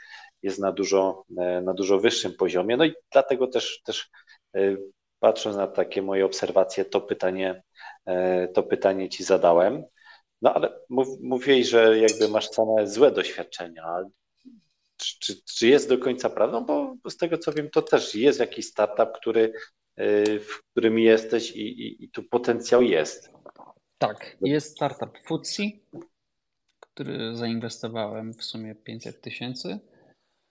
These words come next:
Speaker 2: E, no i on idzie całkiem ładnie. I to jest jakby fajne, bo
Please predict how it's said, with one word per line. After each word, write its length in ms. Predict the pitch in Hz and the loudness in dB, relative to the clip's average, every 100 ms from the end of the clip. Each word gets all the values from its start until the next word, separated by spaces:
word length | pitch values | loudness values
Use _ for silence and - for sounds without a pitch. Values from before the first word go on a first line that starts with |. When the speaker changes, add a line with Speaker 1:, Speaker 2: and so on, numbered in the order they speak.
| _ _ - | _ _ -10
Speaker 2:
E, 60 | 127 123 120 123 127 127 | -4 -2 0 0 0 -2
no 140 | 143 151 | -2 -2
i 120 | - | -2
on 140 | 143 | -4
idzie 240 | - 123 117 | -4 -4 -4
całkiem 500 | - 110 - 87 101 | -4 -4 -6 -10 -2
ładnie. 440 | 107 107 - - - _ _ - | -2 -2 -10 -20 -20 _ _ -16
I 100 | 123 | -10
to 80 | 123 | -6
jest 100 | 123 | -6
jakby 200 | 117 117 | -8 -6
fajne, 380 | 160 156 143 | -2 -2 -2
bo 240 | 123 123 | 0 0